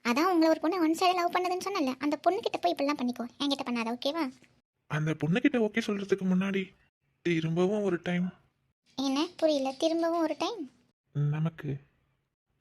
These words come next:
Speaker 2: ஃபர்ஸ்ட் நைட் பாரதி.
Speaker 1: ம், ஈ, பா.
Speaker 2: நீ என்ன ஓவரா பண்ற நீ? இங்க பாரு, நீ ஓவரா அடம் பிடிச்சிட்டு இருக்காத, சரியா? நம்ம லைஃபை நம்ம வாழ ஸ்டார்ட் பண்ணிட்டோம். எனக்கு உன்னை பத்தி நல்லாவே தெரியும். இன்னும் நீ என்ன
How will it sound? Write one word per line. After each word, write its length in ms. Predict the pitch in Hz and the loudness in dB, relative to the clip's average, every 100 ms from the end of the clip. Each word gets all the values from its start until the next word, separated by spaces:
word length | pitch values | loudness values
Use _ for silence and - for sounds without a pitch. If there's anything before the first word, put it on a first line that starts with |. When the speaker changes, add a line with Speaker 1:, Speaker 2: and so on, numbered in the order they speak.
| - | -16
Speaker 2:
ஃபர்ஸ்ட் 260 | - - - | -16 -14 -16
நைட் 200 | - - | -16 -16
பாரதி. 340 | - - - - - _ _ _ _ - | -16 -16 -18 -20 -20 _ _ _ _ -10
Speaker 1:
ம், 400 | 269 294 427 539 339 - - - 254 302 | 0 4 4 4 0 -4 -20 -8 2 4
ஈ, 20 | 247 226 | 4 2
பா. 80 | 330 277 _ _ _ _ _ 135 | -4 -4 _ _ _ _ _ -4
Speaker 2:
நீ 80 | 147 | 0
என்ன 120 | 175 320 185 | 2 2 2
ஓவரா 200 | 170 233 | 2 0
பண்ற 200 | 220 175 185 | -2 -4 -2
நீ? 80 | 180 330 _ _ _ - | -4 -6 _ _ _ -8
இங்க 120 | 151 151 151 | -6 -4 -2
பாரு, 280 | 147 151 143 - 156 | -2 -2 -4 -4 -2
நீ 60 | 160 151 | 0 0
ஓவரா 240 | 170 170 196 | -2 -2 -2
அடம் 140 | 175 | 0
பிடிச்சிட்டு 320 | 170 160 156 - | -2 -2 -6 -6
இருக்காத, 280 | 143 143 143 | -6 -6 -4
சரியா? 260 | 156 156 170 147 147 _ _ _ 143 | -2 -2 -2 -6 -10 _ _ _ -4
நம்ம 200 | 151 147 147 | -2 0 0
லைஃபை 280 | 185 202 190 | -2 -2 -2
நம்ம 140 | 160 156 | -2 -2
வாழ 160 | 156 165 | -2 -4
ஸ்டார்ட் 260 | - 151 - | -4 -4 -4
பண்ணிட்டோம். 340 | 147 143 147 - _ _ _ 151 151 | -4 -4 -6 -10 _ _ _ -4 -2
எனக்கு 200 | 180 214 | -2 -2
உன்னை 120 | 202 180 | -2 -2
பத்தி 180 | 185 180 156 156 | -2 -2 -2 -2
நல்லாவே 420 | 156 147 143 180 - | 0 -2 -2 -4 -2
தெரியும். 300 | 143 143 - _ _ _ - 151 | -2 -2 -4 _ _ _ -6 0
இன்னும் 240 | 160 190 | 0 0
நீ 60 | 185 165 _ - | 0 -4 _ -8
என்ன 200 | 156 156 | -4 -4